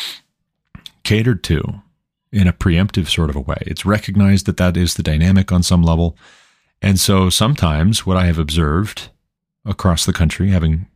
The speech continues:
attended churches and been very involved in churches across the U S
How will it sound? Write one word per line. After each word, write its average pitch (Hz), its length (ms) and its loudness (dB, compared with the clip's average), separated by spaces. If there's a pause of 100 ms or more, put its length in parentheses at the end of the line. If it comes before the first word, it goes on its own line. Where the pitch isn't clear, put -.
(220)
attended 80 400 0
churches 80 520 -2
and - 120 -6 (500)
been 82 100 -2
very 80 200 2
involved 78 440 -2
in 82 100 2
churches 85 360 -4
across 80 500 -4
the 98 160 -6
U 76 140 -2
S 90 280 -2